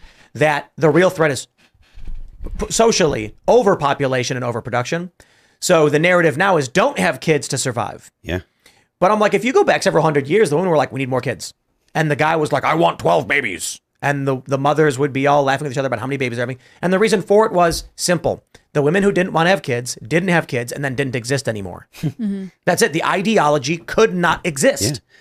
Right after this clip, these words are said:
Speaker 2: Yeah. I
Speaker 1: Now that we have the Industrial Revolution,
Speaker 2: Exactly.
Speaker 1: militarization, police forces, security, and guns.
Speaker 2: Oil.
Speaker 1: Oil, absolutely. All of these crazy ideas are allowed to exist.
Speaker 2: Yep.
Speaker 1: Not that, not that anyone should say your idea shouldn't exist. It's just that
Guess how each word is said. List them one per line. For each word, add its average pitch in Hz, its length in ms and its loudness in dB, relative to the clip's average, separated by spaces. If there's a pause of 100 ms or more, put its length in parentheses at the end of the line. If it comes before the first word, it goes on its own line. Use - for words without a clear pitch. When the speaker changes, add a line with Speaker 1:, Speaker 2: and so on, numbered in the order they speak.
Speaker 2:
Yeah. 120 140 -6
I 135 60 0
Speaker 1:
Now 180 260 2
that 214 160 0
we 214 80 6
have 208 80 4
the 196 80 4
Industrial 165 340 4
Revolution, 139 480 0
Speaker 2:
Exactly. 80 480 -6
Speaker 1:
militarization, 175 920 0 (180)
police 170 320 0
forces, 143 340 0
security, 160 340 -2
and 151 160 -4
guns. 180 500 0
Speaker 2:
Oil. 92 360 0 (340)
Speaker 1:
Oil, 170 440 2 (220)
absolutely. 165 580 -4
All 190 320 4
of 165 160 0
these 180 180 -2
crazy 160 480 0
ideas 147 480 0
are 139 140 2
allowed 135 320 0
to 143 80 -2
exist. 120 480 -4
Speaker 2:
Yep. 90 160 -6 (120)
Speaker 1:
Not 180 280 -2
that, 254 260 0 (380)
not 226 180 2
that 285 120 0
anyone 254 360 2
should - 200 0
say 185 180 4
your 156 160 4
idea 147 260 2
shouldn't 135 260 -4
exist. 127 400 0
It's - 120 -4
just 180 140 0
that - 200 -2